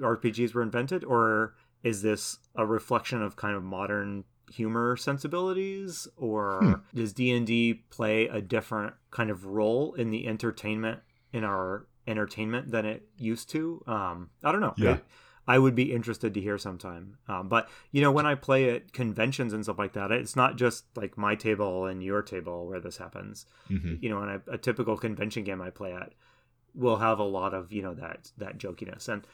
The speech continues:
Speaker 1: you know, I
Speaker 2: Yeah.
Speaker 1: don't want this episode to be about, like, uh,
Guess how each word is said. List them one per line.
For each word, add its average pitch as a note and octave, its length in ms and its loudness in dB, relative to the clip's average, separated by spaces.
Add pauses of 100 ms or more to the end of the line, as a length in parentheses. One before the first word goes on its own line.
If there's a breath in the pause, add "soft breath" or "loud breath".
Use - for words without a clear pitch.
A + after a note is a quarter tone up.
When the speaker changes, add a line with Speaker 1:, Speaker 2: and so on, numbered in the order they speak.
(460 soft breath)
Speaker 1:
you C3+ 120 6
know, A#2 80 6
I A#2+ 120 4
Speaker 2:
Yeah. C3+ 40 10
Speaker 1:
don't C#3+ 140 10
want C#3 160 8
this B2+ 160 4
episode A2 420 2
to A2+ 100 -2
be G2 360 -2
about, G#2 400 -2
like, F#2+ 360 -6
uh, E2+ 220 -4